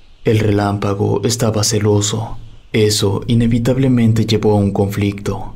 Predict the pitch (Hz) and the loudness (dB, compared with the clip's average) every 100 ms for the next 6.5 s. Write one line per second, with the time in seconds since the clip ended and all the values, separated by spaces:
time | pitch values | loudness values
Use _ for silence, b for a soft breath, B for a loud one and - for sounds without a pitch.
0 | - - - - - 110 110 107 104 107 | -16 -20 -20 -8 0 2 4 4 2 2
1 | 101 101 104 - 104 98 98 98 - 110 | 0 0 -2 0 2 2 2 0 2 2
2 | 104 98 98 110 101 101 104 101 113 - | 2 0 -2 0 0 0 -4 -6 -6 -2
3 | 127 113 113 110 113 110 110 104 104 107 | 0 2 2 2 2 2 2 2 2 2
4 | 104 101 98 - 120 117 117 123 135 135 | 4 2 2 0 0 0 0 2 2 2
5 | 135 131 113 117 113 110 104 101 104 101 | 2 0 0 2 2 4 2 2 2 2
6 | 101 101 101 - - | 0 0 -4 -8 -12